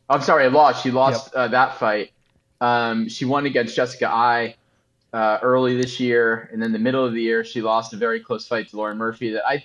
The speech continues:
Speaker 1: I remember having scored for her. But Santos just, she knocked, you don't see, um, at one twenty-five, like, women as, as tough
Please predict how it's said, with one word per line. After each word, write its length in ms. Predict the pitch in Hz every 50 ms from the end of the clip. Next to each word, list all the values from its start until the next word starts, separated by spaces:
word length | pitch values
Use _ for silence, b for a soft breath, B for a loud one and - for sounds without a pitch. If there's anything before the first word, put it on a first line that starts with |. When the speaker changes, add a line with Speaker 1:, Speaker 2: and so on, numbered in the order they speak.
| _ -
Speaker 1:
I 100 | 127 147
remember 280 | 151 147 139 123 120
having 320 | 113 113 120 110 110 113 110
scored 340 | - - - 110 107 101 -
for 140 | _ 101 101
her. 380 | 104 127 123 123 123 120 120 _ _ _ _ _ _ _ _ _ _ _ _
But 460 | 147 139 131 123 123 120 - - _ _ _ _ _ _ _ _ _ _ _ - _
Santos 1040 | - - - - 143 151 165 170 - 127 107 101 98 95 - - - - - - - _ 123
just, 760 | - - 135 123 117 113 - - - - - - - - - _ _ _ _ _ _ _ _ _ _
she 300 | _ - - - 147 143
knocked, 360 | 139 151 160 156 160 - -
you 140 | 160 170 160
don't 180 | 165 190 170 -
see, 720 | - - - - 151 160 160 160 151 143 131 120 110 113 _ _ _ _ _ _ _ _ _ _ _ _ -
um, 640 | 127 123 120 120 117 113 113 113 107 107 104 95 - _ _ _ _
at 160 | 127 123 120
one 180 | 127 131 131 131
twenty-five, 960 | 127 - 147 135 127 113 113 - 127 120 123 120 117 110 104 101 101 87 - - _ _ _ _ _ _ _ _ _ _ _ _ _ _ _ _ _ _ _ -
like, 260 | 127 120 117 113 -
women 500 | - - 135 131 127 127 123 117 117 113
as, 420 | 107 98 117 117 113 107 - - -
as 340 | - 120 117 113 110 - -
tough 420 | - - 135 131 120 - - -